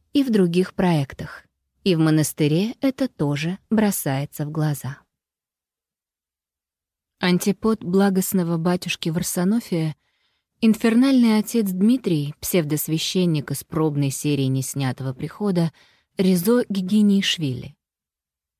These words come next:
Показанная в июле две тысячи двадцать второго года на кинофестивале "Пилот" в Иванове,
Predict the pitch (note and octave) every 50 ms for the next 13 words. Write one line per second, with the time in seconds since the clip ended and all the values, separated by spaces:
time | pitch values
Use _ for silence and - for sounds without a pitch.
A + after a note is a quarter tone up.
0 | _ _ _ _ _ _ _ _ _ - E3 E3 - G3+ G3 F#3 E3+ E3+ E3 D#3+
1 | D#3+ D#3 D3+ E3 D#3+ D#3 F3+ F#3+ F#3 E3 D3 D3+ D#3+ D#3 - F3+ F3 - - -
2 | D#3 C#3+ D#3 D#3 D3+ - D3+ - - - D#3 D3 D3+ D3 C#3 D3 C#3+ D#3 D#3+ F3
3 | E3+ D3 D3 C#3 C3+ - _ _ _ _ _ _ _ - D3 D3 - E3 D#3 D3+
4 | - D#3 C#3 - - - D3 D3+ D3+ D3 C#3+ C#3+ C#3 - - D#3 D3 D3 D#3+ E3
5 | D#3+ - - - - - D3+ D#3 D3+ C#3+ D#3+ F#3+ A3 G#3 F#3 D#3+ C#3+ D3 C#3+